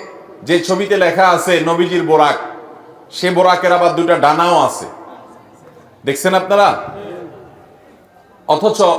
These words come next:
নবী করিম সাল্লাল্লাহু আলাইহি সাল্লামের বোরাক আমরা কেউ দেখেছি? তাহলে এই ছবি যে অঙ্কন করেছে সে কোত্থেকে দেখলো? বোঝা গেল এটা নবী সাল্লাল্লাহু আলাইহি সাল্লামের বোরাকের নামে প্রতারণা। তার বোরাকের ধরন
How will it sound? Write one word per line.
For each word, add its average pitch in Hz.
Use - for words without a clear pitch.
নবী 170
করিম 202
সাল্লাল্লাহু 190
আলাইহি 185
সাল্লামের 190
বোরাক 180
আমরা 175
কেউ 180
দেখেছি? 196
তাহলে 180
এই 170
ছবি 175
যে 185
অঙ্কন 175
করেছে 180
সে 170
কোত্থেকে 160
দেখলো? 107
বোঝা 156
গেল 202
এটা 180
নবী 190
সাল্লাল্লাহু 202
আলাইহি 190
সাল্লামের 196
বোরাকের 175
নামে 170
প্রতারণা। 180
তার 160
বোরাকের 175
ধরন 170